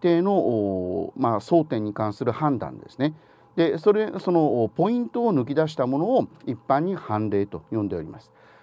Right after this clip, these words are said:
えー、で、えー、最高裁判所以外の裁判所が下した判断に関しては、これは通常判例とは呼ばれず、えー、これは、あの、裁判例、あるいは下級審裁判例と言われるんですね。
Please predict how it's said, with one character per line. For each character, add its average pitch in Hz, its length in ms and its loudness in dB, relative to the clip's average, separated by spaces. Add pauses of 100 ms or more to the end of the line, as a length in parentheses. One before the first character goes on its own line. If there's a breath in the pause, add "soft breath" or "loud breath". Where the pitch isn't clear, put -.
(160 soft breath)
え 120 180 2
ー、 113 40 -4
で、 139 420 2
え 110 40 4
ー、 - 20 -2
最 196 200 4
高 262 180 -4
裁 262 220 0
判 262 200 0
所 269 140 -2
以 277 80 2
外 254 240 0
の 220 260 0
裁 160 220 2
判 147 220 2
所 147 280 2
が 147 280 4
下 139 240 0
し - 60 -14
た 135 100 -2
判 143 200 -4
断 123 140 -2
に 113 100 -4
関 135 220 -2
し 131 100 -16
て 151 100 -4
は、 170 260 2 (200 loud breath)
こ 254 120 -4
れ 294 60 2
は 311 80 2
通 214 180 -2
常 180 120 2
判 143 240 -2
例 143 140 4
と 135 120 -2
は 110 120 2
呼 90 60 -2
ば 95 100 -2
れ 92 120 -4
ず、 117 240 0 (300 soft breath)
え 127 100 0
ー、 117 40 0
こ 127 120 -2
れ 123 40 0
は、 104 240 2
あ 120 60 -2
の、 90 320 -4
裁 156 260 2
判 143 220 0
例、 87 160 -2
あ 117 100 4
る 120 60 -2
い - 20 0
は 107 80 2
下 - 180 -8
級 180 200 -2
審 170 240 -2
裁 151 220 2
判 139 200 0
例 87 140 -4
と 82 100 -18
言 78 100 -10
わ 69 60 -10
れ - 80 -14
る - 60 -18
ん - 40 -18
で - 100 -20
す - 100 -16
ね。 170 140 -2